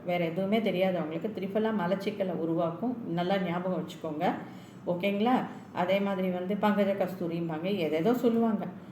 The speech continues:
ஆனா, அறுபத்தி நாலு மூலிகையும் கலந்த ஆடாதோடையிலேருந்து எல்லாமே இதுல இருக்கு.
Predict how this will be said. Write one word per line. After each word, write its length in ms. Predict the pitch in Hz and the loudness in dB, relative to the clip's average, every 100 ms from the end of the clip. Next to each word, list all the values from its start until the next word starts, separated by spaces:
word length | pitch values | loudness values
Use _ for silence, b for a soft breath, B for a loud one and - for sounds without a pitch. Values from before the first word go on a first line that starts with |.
| B | B
ஆனா, 500 | - 165 175 247 - - - | -4 0 2 2 0 -8 -4
அறுபத்தி 520 | 170 233 294 302 294 | 2 6 6 4 4
நாலு 260 | 254 240 214 | 4 4 4
மூலிகையும் 640 | 220 247 262 233 220 220 | 4 6 4 4 0 0
கலந்த 340 | 202 190 202 | 0 0 0
ஆடாதோடையிலேருந்து 960 | 185 180 208 214 196 185 160 170 247 247 | 0 2 2 2 2 0 0 0 2 4
எல்லாமே 380 | 180 190 185 202 | 2 2 2 0
இதுல 100 | 175 | 0
இருக்கு. 340 | 156 156 - | -2 -4 -6